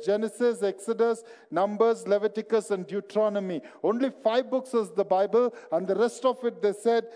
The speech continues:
is not for us. They profited from business in the temple. If you realize Jesus drew out the people in the temple, they profited a lot from the temple business. They were politically inclined, did not believe in the resurrection.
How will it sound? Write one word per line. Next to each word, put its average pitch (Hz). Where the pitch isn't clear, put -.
is 170
not 220
for 185
us. 175
They 202
profited 247
from 214
business 214
in 220
the 202
temple. 233
If 165
you 208
realize 240
Jesus 220
drew 233
out 226
the 202
people 233
in 208
the 190
temple, 233
they 202
profited 220
a 208
lot 226
from 214
the 180
temple 208
business. 175
They 196
were 220
politically 247
inclined, 202
did 196
not 254
believe 240
in 233
the 214
resurrection. 208